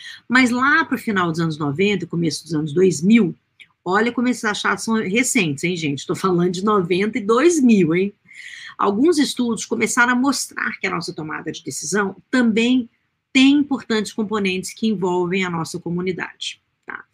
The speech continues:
Em um estudo agora, bem famoso, de dois mil e quatro, é, conduzido pelo professor Lee Ross, da Universidade de Stanford, ele mostra que, quando os pesquisadores colocam a palavra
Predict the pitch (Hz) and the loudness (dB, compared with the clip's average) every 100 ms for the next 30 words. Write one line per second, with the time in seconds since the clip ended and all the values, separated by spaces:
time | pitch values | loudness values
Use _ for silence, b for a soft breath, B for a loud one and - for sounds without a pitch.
0 | b b 294 311 254 220 - 170 156 185 | b b 0 4 4 2 -2 -4 0 0
1 | 165 190 190 147 156 220 - 160 165 160 | 4 4 4 2 0 0 -2 -4 -2 -2
2 | 151 151 143 156 214 - 180 185 - 165 | -4 -4 -2 0 -2 2 4 4 0 -10
3 | 156 - _ _ _ _ _ _ b b | -10 -12 _ _ _ _ _ _ b b
4 | b - 160 185 190 170 208 185 185 180 | b -4 -2 2 2 2 2 0 0 0
5 | 170 170 - 156 185 226 175 190 185 - | -2 -4 -4 -2 2 2 2 2 2 0
6 | 160 156 147 - 151 151 - - 202 175 | -6 -4 -6 -6 -8 -6 -6 -2 -2 -2
7 | - - - B B B 190 - 294 226 | -8 -14 -14 B B B -6 2 4 4
8 | 220 226 190 - 156 143 _ - 185 - | 2 2 0 -6 -8 -10 _ -8 -6 -6
9 | _ _ _ _ 294 349 320 - - 233 | _ _ _ _ 2 2 2 -2 -2 -4
10 | - 202 190 156 160 160 - 160 160 170 | -4 -4 -2 -2 -4 -6 -8 -8 -8 -6
11 | 175 170 170 143 165 - | -8 -6 -6 -6 -10 -12